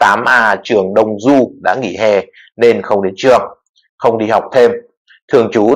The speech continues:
tại số một trăm lẻ một, quốc lộ mười bốn, thôn năm, xã Hòa Thuận, thành phố Buôn Ma Thuột, tỉnh Đắk Lắk, có địa chỉ tạm trú tại số mười ba trên hai trên chín Nguyễn Văn Cừ, phường Tân Lập,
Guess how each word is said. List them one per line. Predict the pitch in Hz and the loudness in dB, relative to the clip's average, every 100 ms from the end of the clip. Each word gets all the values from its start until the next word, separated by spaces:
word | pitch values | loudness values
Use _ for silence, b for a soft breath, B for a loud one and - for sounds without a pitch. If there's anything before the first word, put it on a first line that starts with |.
| 139 | 2
tại | 113 87 | 0 0
số | - 107 | -4 0
một | 127 - | 0 -2
trăm | 110 | -2
lẻ | 98 92 | 0 -2
một, | 101 101 92 - | 0 0 0 0
quốc | 160 160 | -2 2
lộ | 127 104 | 0 0
mười | 101 95 | -2 -2
bốn, | 98 95 117 - | 2 0 0 -2
thôn | 117 104 | -2 0
năm, | 117 110 101 | -2 -2 -4
xã | - | -4
Hòa | 139 120 - | 0 0 2
Thuận, | 127 101 - | 0 0 -6
thành | - 95 85 _ | -10 -8 -10 _
phố | 87 92 117 | -2 -2 -2
Buôn | 110 104 | -4 -2
Ma | 98 117 | -4 0
Thuột, | 117 - _ _ _ _ _ | 0 0 _ _ _ _ _
tỉnh | 131 95 104 | -2 -2 -2
Đắk | 117 | 0
Lắk, | 131 170 - _ | 0 -2 -6 _
có | 113 | 0
địa | 139 107 | 0 -4
chỉ | 107 85 - | -6 -6 -4
tạm | 92 - - | -4 -6 -6
trú | 101 95 131 | -4 -2 -2
tại | - 95 69 | -2 -2 -4
số | - 98 | -4 -2
mười | 120 104 | 0 0
ba | 104 110 104 92 92 | 2 2 2 0 -4
trên | - 110 | -4 -4
hai | 101 117 110 | -2 0 0
trên | - 110 98 | 0 -6 -6
chín | 107 104 127 | -4 -4 -4
Nguyễn | - | -2
Văn | 123 110 - | -2 -4 -8
Cừ, | 110 98 92 | -6 -6 -4
phường | 107 90 - | -6 -4 -4
Tân | 98 | -2
Lập, | 104 | 0